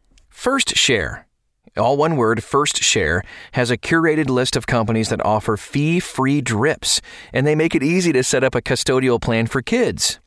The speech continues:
To set up a drip, you have to buy a share of the company stock and then sign up for automatic reinvestments of dividends. Plenty of kid-friendly companies like Hershey's and Hasbro offer no-fee drip plans for shareholders.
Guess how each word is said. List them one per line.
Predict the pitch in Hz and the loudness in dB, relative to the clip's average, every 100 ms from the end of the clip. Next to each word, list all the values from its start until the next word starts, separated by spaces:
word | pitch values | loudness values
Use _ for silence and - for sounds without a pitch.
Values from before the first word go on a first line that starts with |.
| _ _ _ | _ _ _
To | 113 | -2
set | - 147 | 0 0
up | 196 | 0
a | 214 | 0
drip, | 120 82 - _ - _ - | 0 0 -6 _ -20 _ -4
you | 110 | 0
have | 123 135 | 0 0
to | 151 | -2
buy | 113 107 | -2 0
a | 110 | 0
share | 107 - 101 104 | 0 2 2 2
of | |
the | 113 | 0
company | - 104 104 104 | -2 -2 0 -2
stock | - 120 87 - - | 0 0 -2 -6 -8
and | 92 101 | -4 0
then | 143 123 131 - | 0 0 -2 -2
sign | 117 110 | 0 2
up | 117 - | 0 0
for | 113 104 | -2 0
automatic | 107 120 135 110 110 110 | 2 2 2 0 0 0
reinvestments | 107 110 107 101 104 113 107 | 0 0 0 0 0 -2 0
of | 120 117 | -2 0
dividends. | 151 143 92 69 - - - - - _ - | 0 0 -2 -2 -4 -6 -20 -20 -20 _ -12
Plenty | - 139 156 | -2 0 2
of | 151 - | 2 2
kid-friendly | 165 151 156 156 156 | -2 0 0 0 0
companies | 185 185 151 151 139 | 0 0 0 0 0
like | 107 | -2
Hershey's | - 165 156 - 147 147 | -2 0 0 2 2 2
and | 147 | 0
Hasbro | 135 139 131 120 113 113 | 2 2 0 0 2 2
offer | 107 110 117 104 | 2 0 0 0
no-fee | 110 123 135 - 123 123 127 127 | 2 2 0 -4 -2 2 2 0
drip | 104 117 120 - | 0 0 -2 -4
plans | 120 104 98 98 | -4 0 0 -2
for | - 101 | -2 -2
shareholders. | 90 120 113 104 90 73 73 | 0 2 2 2 0 -2 -4